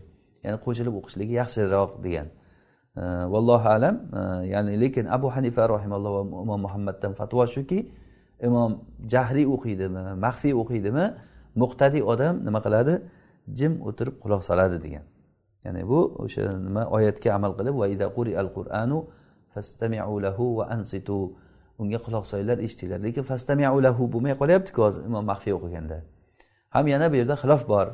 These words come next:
Xilofda boshqa mazhablarda Fotiha o'qilmagan namoz namoz emas deyilgan. E, hatto muqtadiy ham o'qishi kerak. Demak, xilofdan chiqib ketishlik uchun maxfiy namozlarda o'qisin o'zi,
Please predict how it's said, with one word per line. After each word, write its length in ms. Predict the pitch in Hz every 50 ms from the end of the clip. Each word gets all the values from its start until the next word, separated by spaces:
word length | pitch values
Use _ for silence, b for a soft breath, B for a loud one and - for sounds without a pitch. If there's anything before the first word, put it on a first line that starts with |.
| - - - -
Xilofda 380 | - 120 117 110 - - 139 147 123
boshqa 280 | 117 117 - - 139 120 - -
mazhablarda 640 | 98 101 107 104 101 104 95 101 107 107 110 127 151 170 170 165 B B B B B B B B -
Fotiha 340 | 117 113 113 - - 135
o'qilmagan 680 | 123 110 117 - - 107 104 104 101 104 101 117 135 135 - 95
namoz 260 | 104 113 127 131 120 104
namoz 260 | 107 113 131 151 156 165
emas 180 | 175 175 160 170
deyilgan. 500 | 139 131 117 107 101 95 95 95 92 90 90 - b b b b b b b b b b
E, 60 | - 87 90 85 85 95
hatto 200 | 120 139 - 160 156
muqtadiy 420 | 127 123 120 - 156 151 151 170 156
ham 160 | 165 165 160
o'qishi 300 | - - - 143 - - -
kerak. 280 | 135 113 107 101 95 - - - b b b b b b
Demak, 240 | 113 123 135 143 143 -
xilofdan 420 | - 143 156 160 156 - 165 151 147
chiqib 200 | - - - - -
ketishlik 340 | 208 - - - 170 147 127
uchun 300 | 120 123 - 143 180 233 240 - - b b b b b b b b _ -
maxfiy 460 | 104 98 107 131 139 - - - 180 151
namozlarda 720 | 127 127 123 123 123 117 117 123 123 120 127 131 135 175 190 170 - - - -
o'qisin 400 | 147 147 - - - - 143 147 - 85
o'zi, 300 | 123 113 101 113 135